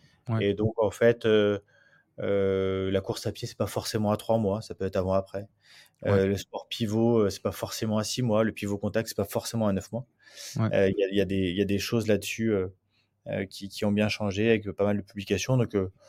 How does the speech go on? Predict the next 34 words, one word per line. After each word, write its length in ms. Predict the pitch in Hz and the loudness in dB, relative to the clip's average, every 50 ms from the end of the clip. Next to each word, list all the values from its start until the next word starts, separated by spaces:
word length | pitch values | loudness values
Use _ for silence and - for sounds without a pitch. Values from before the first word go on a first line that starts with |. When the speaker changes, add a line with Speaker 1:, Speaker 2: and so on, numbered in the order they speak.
| - - - - - - - - - _ _ | -20 -20 -20 -20 -20 -20 -20 -20 -20 _ _
Speaker 2:
ouais, 220 | - 104 113 135 135 | 6 10 10 10 10
c'est 140 | - 135 | 8 8
les 180 | 120 123 113 110 | 8 8 8 8
erreurs 160 | 120 117 120 | 10 10 10
actuelles. 420 | 123 123 123 - - 143 165 170 143 | 10 8 8 8 10 10 12 12 10
Après, 260 | 135 - 139 139 135 | 8 8 8 8 10
euh, 120 | 131 120 - - _ _ _ _ - - _ _ _ _ _ _ _ _ _ _ _ _ _ _ _ _ _ _ _ _ _ _ _ _ _ _ _ _ _ _ _ _ _ | 8 8 4 0 _ _ _ _ -20 -20 _ _ _ _ _ _ _ _ _ _ _ _ _ _ _ _ _ _ _ _ _ _ _ _ _ _ _ _ _ _ _ _ _
est-ce 140 | 113 - - | -8 -6 0
qu'il 100 | - 117 | 2 4
y 40 | 110 | 4
a 20 | |
autre 100 | 104 - | 4 2
chose 160 | - 120 117 | 0 -2 -2
qui 100 | - 117 | 0 -2
me 60 | 107 | 0
vient 140 | 98 101 107 | 0 2 0
en 60 | 104 | 0
tête ? 240 | 104 - 117 117 - | 0 0 -2 0 0
Elle 60 | 104 | 0
est 20 | - | 0
pas 100 | - 98 | 0 -2
facile, 280 | - 104 - - 156 | -2 -2 -4 -4 -4
ta 100 | - 131 | -2 -2
question. 460 | - - 104 - - - 117 117 117 104 - _ _ _ | -2 -2 -4 -4 -4 -6 -6 -6 -6 -10 -12 _ _ _
Speaker 1:
Ah 120 | - - 107 | 0 2 4
Speaker 2:
Ça 80 | 110 | 6
Speaker 1:
ouais, 60 | 120 127 | 6 6
Speaker 2:
fait 60 | 127 | 6
Speaker 1:
non, 120 | 123 113 | 6 4
Speaker 2:
très 140 | 104 104 127 | 4 4 4
Speaker 1:
c'est 60 | 123 120 - - | 2 2 2 2
Speaker 2:
difficile 220 | 185 - 139 123 | 4 6 6 8
de 40 | 117 | 8
dire, 240 | 131 135 123 110 | 10 10 10 8